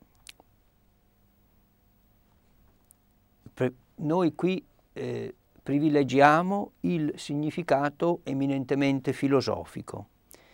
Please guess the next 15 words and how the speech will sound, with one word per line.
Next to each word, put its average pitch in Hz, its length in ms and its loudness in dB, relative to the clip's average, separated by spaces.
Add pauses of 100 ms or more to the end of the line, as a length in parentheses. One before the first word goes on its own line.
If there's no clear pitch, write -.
(960)
con 147 200 2
speciale 151 600 6
riguardo 170 920 2
al 120 240 4
tema 127 720 2
della 113 320 -4
vita 185 680 2
in 131 140 0
rapporto 127 640 0
alla 113 160 -2
circostanza 104 1120 0 (420)
che 139 160 -10
deve 123 200 0
essere 120 280 0
salvata 127 880 4